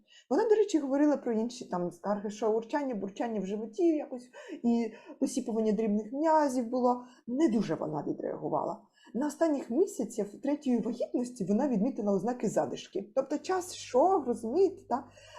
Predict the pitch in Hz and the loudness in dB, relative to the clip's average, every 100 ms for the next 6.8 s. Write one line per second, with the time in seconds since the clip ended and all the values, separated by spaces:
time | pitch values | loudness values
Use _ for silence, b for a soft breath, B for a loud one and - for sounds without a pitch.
0 | 320 - 208 302 320 294 294 370 359 277 | -10 -8 0 2 4 2 2 2 2 2
1 | 208 196 262 208 190 226 - 180 175 208 | 0 0 0 0 0 0 0 -2 0 4
2 | 196 226 156 151 156 214 294 B B B | 4 4 0 -2 0 0 -2 B B B
3 | 240 214 269 330 294 277 285 254 - 170 | 0 4 4 2 -2 -4 -4 -6 -6 -6
4 | 151 147 180 247 - B B B 339 220 | -4 -4 -4 -6 -8 B B B -2 0
5 | 214 151 156 185 370 403 302 294 175 - | 0 -2 -4 -2 -2 2 2 2 0 -4
6 | 175 190 175 196 175 147 - - | -2 0 2 2 0 -2 -8 -14